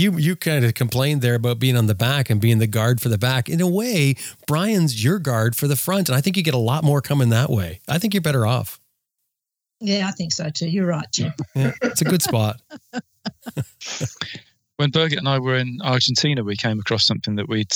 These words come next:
Speaker 3: we'd never had a problem before with, um, and that was they were doing a lot of road construction, and they were building flyovers and all of this sort of thing. Um, but what we didn't realise was that actually they hadn't connected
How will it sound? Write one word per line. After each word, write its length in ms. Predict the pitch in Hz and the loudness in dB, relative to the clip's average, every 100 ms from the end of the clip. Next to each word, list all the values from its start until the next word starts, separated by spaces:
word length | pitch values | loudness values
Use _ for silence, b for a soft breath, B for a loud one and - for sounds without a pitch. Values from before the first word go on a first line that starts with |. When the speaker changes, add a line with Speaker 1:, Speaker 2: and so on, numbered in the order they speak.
| - 113 | -4 -2
Speaker 3:
we'd 160 | 107 | 0
never 240 | 113 113 104 | 2 0 2
had 160 | 101 | -2
a 40 | 101 | -2
problem 360 | 113 104 101 | -2 -2 -2
before 340 | 98 - 110 104 | -4 0 0 0
with, 280 | 101 104 - | 0 0 0
um, 280 | 110 107 107 B B B B 127 | 0 0 -2 B B B B 0
and 80 | |
that 80 | 135 | 0
was 140 | 135 - | 0 0
they 100 | 139 | 0
were 100 | 135 | 0
doing 240 | 139 131 | 0 0
a 60 | 123 | 0
lot 140 | 160 | -2
of 120 | 147 | 0
road 200 | 123 127 | 0 0
construction, 640 | - 110 - 101 - - 101 | 0 0 0 0 -2 -2 -2
and 120 | 107 | 0
they 60 | 113 | 0
were 140 | 113 | 0
building 320 | 120 120 120 | 0 0 0
flyovers 800 | 110 113 104 104 107 104 107 - | -2 0 2 2 2 2 0 0
and 220 | 104 104 - | 0 -2 -2
all 160 | 113 | -2
of 60 | 104 | 0
this 160 | 107 - | 0 0
sort 160 | 101 | 0
of 80 | 101 | -2
thing. 260 | 98 98 98 B B B B _ | -4 -4 -6 B B B B _
Um, 360 | 113 110 160 131 | 0 0 -4 -4
but 140 | 131 143 | -2 0
what 160 | 139 | 0
we 80 | 127 | 0
didn't 240 | 127 135 113 | 0 -2 -2
realise 680 | 131 123 98 110 117 - | 0 0 -2 -2 -2 0
was 260 | 120 117 - | 0 0 0
that 200 | 117 113 - - | 0 -2 -8 -4
actually 540 | 135 - - 127 123 - | -2 0 0 0 -2 -2
they 200 | 123 120 | -2 0
hadn't 320 | 113 131 117 | 0 -4 -4
connected 580 | - 117 117 - - 110 | -4 -2 -2 -2 -2 -2